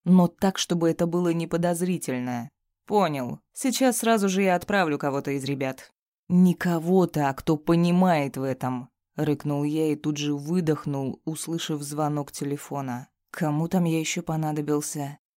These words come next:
Схватив телефон, снова затянулся и едва не улыбнулся, заметив на экране мобильного довольное личико Кати.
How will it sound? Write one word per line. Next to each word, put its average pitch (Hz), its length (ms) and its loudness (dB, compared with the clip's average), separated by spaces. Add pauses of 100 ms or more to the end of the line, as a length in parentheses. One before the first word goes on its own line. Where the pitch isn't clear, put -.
(120)
Схватив 247 520 0
телефон, 233 540 2
снова 196 320 2
затянулся 175 1120 2 (320)
и 160 140 -2
едва 160 420 0
не 165 160 0
улыбнулся, 185 680 4
заметив 143 440 -4
на 147 160 -2
экране 151 360 -2
мобильного 147 640 -2
довольное 147 600 -2
личико 139 420 -8
Кати. 135 480 -8